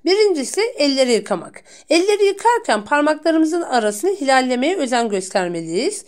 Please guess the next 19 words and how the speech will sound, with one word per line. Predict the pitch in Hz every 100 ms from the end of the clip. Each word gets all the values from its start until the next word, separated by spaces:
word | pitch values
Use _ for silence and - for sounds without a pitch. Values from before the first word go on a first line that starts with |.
| - - -
Çünkü | 453 453 294
Peygamber | 285 269 269 269 349
Efendimiz | 359 294 277 254
bir | 240
hadis-i | 247 233 233 370
şeriflerinde, | - 226 220 214 180 170 170 262 415 - - _
"Kim | - 480 480
ki | 254 -
parmaklarını | 311 330 320 302 285 247 214
su | 208 440
ile | 320 320 285
hilallemezse | 254 233 220 214 202 190 - - - - -
kıyamet | - 311 311 311 370 415
günü | 262
Hazreti | 196 190 208 214 320 294
Allah | 240 202 190 175 214
onun | 285 294 220 185 - _
parmak | - 302 294 320
aralarını | 269 202 180 175 175 285 403